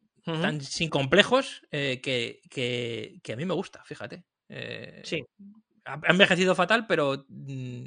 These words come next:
Speaker 2: pero me gusta esa película. Yo creo que esta es la típica película que, que ves a día de hoy y dices, "Joder, es, sigue siendo mala, pero ¿cómo no vieron en su momento esto?". Que, que, que es
Speaker 1: Sí.
Speaker 2: reivindicable, ¿sabes? El,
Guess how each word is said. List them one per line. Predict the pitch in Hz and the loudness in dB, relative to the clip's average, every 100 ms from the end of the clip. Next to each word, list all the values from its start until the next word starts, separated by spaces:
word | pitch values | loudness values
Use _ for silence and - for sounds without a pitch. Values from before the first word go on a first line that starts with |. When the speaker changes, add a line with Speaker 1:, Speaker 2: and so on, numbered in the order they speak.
| 135 | -6
Speaker 2:
pero | 131 | -4
me | 123 | -4
gusta | 156 - | -6 -8
esa | 123 | -10
película. | 110 107 98 - | -12 -14 -18 -10
Yo | 143 | -6
creo | 196 | -2
que | 202 | -2
esta | 196 | -2
es | 196 | -2
la | |
típica | 196 190 | -2 -2
película | 180 190 208 | -2 0 0
que, | 185 160 - - _ | 0 -4 -10 -20 _
que | 139 | -4
ves | 139 165 | -2 0
a | 202 | 2
día | 202 | 2
de | 185 | 4
hoy | 214 | 4
y | 180 | 2
dices, | 156 - | 0 -6
"Joder, | - 160 147 | -2 -2 -2
es, | 131 | -6
sigue | 175 - 170 | -10 -4 -4
siendo | 185 180 | -2 -2
mala, | 160 190 | 0 0
pero | 175 135 | 0 -2
¿cómo | 156 190 | -2 -2
no | 185 | -2
vieron | 180 160 | -2 -4
en | 147 | -8
su | 147 | -10
momento | 131 131 131 127 | -10 -10 -12 -10
esto?". | 156 - 101 | -12 -10 -16
Que, | 110 101 120 _ _ _ _ _ | -16 -20 -20 _ _ _ _ _
que, | - 151 | -18 -12
que | 131 | -6
es | |
Speaker 1:
Sí. | 151 | -4
Speaker 2:
reivindicable, | 127 120 120 180 120 | -4 -8 -6 -6 -6
¿sabes? | 180 170 123 | -8 -10 -10
El, | 131 | -16